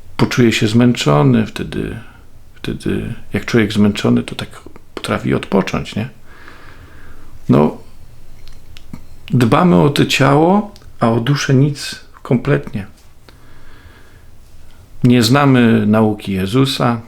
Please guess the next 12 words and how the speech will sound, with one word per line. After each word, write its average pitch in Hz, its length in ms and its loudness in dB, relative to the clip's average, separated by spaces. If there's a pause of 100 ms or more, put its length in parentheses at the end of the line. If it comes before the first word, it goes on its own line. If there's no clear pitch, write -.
(1400)
Na 104 100 4
Kościół 123 400 -2
patrzymy 101 420 -2
tylko - 260 -8
przez - 240 -10
pryzmat 98 400 -4
skandali, 110 800 0 (2250)
a 107 80 2
nie 110 140 4
przez - 280 0
pryzmat, 110 640 0
e, - 40 -8